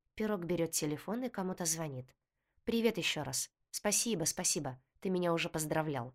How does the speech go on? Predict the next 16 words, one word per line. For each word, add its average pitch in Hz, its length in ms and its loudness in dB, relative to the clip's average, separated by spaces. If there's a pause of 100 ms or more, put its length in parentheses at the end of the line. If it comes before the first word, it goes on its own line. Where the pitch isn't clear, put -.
Слушай, 151 640 -2
тут 254 240 -2
такое 233 400 0
дело. 180 480 0 (260)
Есть 220 400 2
одна 208 260 2
девочка, 202 580 -2 (200)
моя 233 220 0
воспитанница, 135 760 -2 (200)
Катя 185 280 -2
Гордеева. 139 640 -4 (260)
Прекрасный 233 520 2
организатор. 202 680 0 (100)
Возьмешь 165 480 0
в - 60 -14
команду?» 131 520 -4